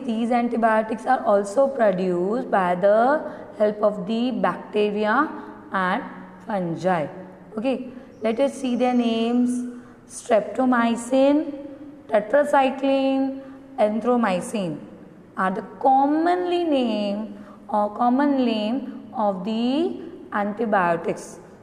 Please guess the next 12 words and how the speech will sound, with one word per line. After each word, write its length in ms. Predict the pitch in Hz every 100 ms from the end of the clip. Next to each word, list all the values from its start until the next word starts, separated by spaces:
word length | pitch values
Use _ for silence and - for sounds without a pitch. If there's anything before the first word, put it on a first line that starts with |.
| -
which 240 | 202 202 -
are 1040 | 202 180 175 185 196 269 285 - - - -
made 340 | 202 202 196 -
from 1080 | 233 214 214 220 254 330 - - - - -
fungi 440 | 202 190 185 202 214
and 460 | 226 202 190 220 302 - - - - -
bacteria. 840 | 185 185 - 175 165 175 196 151 - - - - - - - - -
Now 500 | 180 175 175 180 - - -
let 220 | 202 202
us 260 | 294 254 -
see 420 | 226 214 220 - - - - - - - - -
that 680 | 196 180 180 - - - -